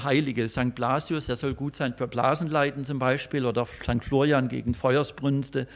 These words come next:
et cetera. Man hat einfach diese heidnischen Gottheiten mit christlichen Namen, äh, getauft, sozusagen in Anführungsstrichen. Und dadurch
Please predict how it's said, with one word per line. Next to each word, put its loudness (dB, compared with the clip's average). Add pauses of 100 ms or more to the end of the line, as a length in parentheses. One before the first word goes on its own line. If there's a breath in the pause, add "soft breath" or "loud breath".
(200 loud breath)
et -2
cetera. 2
Man 2
hat 0
einfach 2
diese -2
heidnischen 0
Gottheiten 2 (460 loud breath)
mit -4
christlichen -2
Namen, 0
äh, -4
getauft, 2
sozusagen -2
in -2
Anführungsstrichen. -2 (420 loud breath)
Und 2
dadurch 2